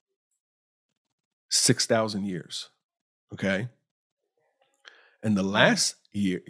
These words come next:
Speaker 1: the last day of this, like, cosmic or heavenly week, if you will, the last day is the last thousand-year period, which is the millennial reign, the rest. Now,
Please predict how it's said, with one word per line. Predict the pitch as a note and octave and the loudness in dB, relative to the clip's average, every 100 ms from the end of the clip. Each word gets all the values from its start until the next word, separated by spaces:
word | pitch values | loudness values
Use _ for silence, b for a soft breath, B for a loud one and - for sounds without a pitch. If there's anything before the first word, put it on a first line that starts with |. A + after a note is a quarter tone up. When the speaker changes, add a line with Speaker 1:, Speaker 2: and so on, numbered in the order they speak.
| - | -14
Speaker 1:
the | G#2+ | -6
last | F#2+ A2+ B2 E3 - | 0 0 0 -2 2
day | C3+ B2+ E2+ A#2+ - _ _ _ _ - | 4 4 0 -12 -16 _ _ _ _ -6
of | G2+ G2 | -4 -4
this, | G#2+ - | -4 -2
like, | F#2+ F2 - | -4 -6 -2
cosmic | A#2+ A2+ A2+ A#2 G#2+ F#3 | 2 2 2 -2 -4 -8
or | |
heavenly | - B2 A2+ G#2 F#2+ | -4 -2 -2 -4 0
week, | C3+ G#2+ - | 2 2 -2
if | F#2+ - | -14 -12
you | A#2+ | -10
will, | E2+ E2 - B B B B B | -10 -12 -18 B B B B B
the | G#2 | 0
last | G2+ B2 D3 - | 4 6 6 2
day | F#2+ E2 C2 - _ _ _ _ _ _ - | -4 -8 -10 -20 _ _ _ _ _ _ -2
is | G#2+ | 0
the | F#2+ | 0
last | F#2+ F#2 - - | 0 0 -2 -2
thousand-year | G2+ G#2+ G2+ F#2+ F#2+ | 0 0 -2 -4 -4
period, | C3+ C3 G#2+ - _ _ _ _ _ | -4 -4 -4 -12 _ _ _ _ _
which | - G2 | -4 -2
is | G2+ | -2
the | G#2 | -2
millennial | G2+ G2+ F#2+ F#2+ G2+ | -4 -4 -6 -6 -4
reign, | B2 F2+ - | -2 -2 -6
the | A2+ | -4
rest. | G2 G#2 A#2 - - - _ b b b b b b b b _ - | -2 0 0 0 -2 -4 _ b b b b b b b b _ -2
Now, | G#2+ G2+ F#2+ F2+ | 0 0 -2 -8